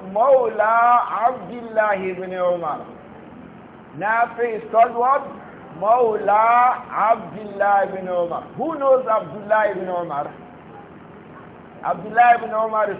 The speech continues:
was who? He was the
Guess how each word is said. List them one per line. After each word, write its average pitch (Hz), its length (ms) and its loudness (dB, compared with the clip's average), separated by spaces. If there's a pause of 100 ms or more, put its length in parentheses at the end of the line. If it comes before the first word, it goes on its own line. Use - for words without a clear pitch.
(140)
was 185 260 2
who? 226 460 -6 (1900)
He 185 80 -4
was 190 300 0
the 185 100 -2